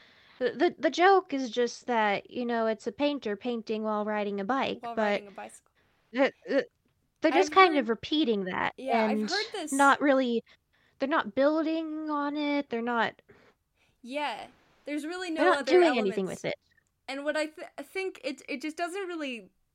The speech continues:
Speaker 2: land for me. It's not the kind of absurdism that I really like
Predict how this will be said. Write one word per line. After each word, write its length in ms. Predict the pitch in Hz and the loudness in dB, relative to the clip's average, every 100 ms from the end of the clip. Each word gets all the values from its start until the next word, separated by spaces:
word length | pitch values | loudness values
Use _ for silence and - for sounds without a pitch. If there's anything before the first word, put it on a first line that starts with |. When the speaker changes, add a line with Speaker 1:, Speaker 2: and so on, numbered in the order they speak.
| _ _ | _ _
Speaker 2:
land 440 | 233 226 233 254 | -10 -6 -6 -8
for 120 | 262 294 | -10 -10
me. 320 | 294 302 320 | -8 -8 -10
It's 160 | 240 233 | -14 -8
not 140 | 254 | -8
the 80 | 247 | -8
kind 360 | 233 233 226 233 | -10 -10 -10 -10
of 100 | 226 | -10
absurdism 800 | 220 208 - 214 220 233 226 226 | -14 -14 -12 -10 -10 -10 -10 -10
that 100 | 214 | -10
I 60 | 214 | -10
really 300 | 202 202 196 | -12 -12 -12
like 460 | 190 196 247 - | -10 -10 -12 -18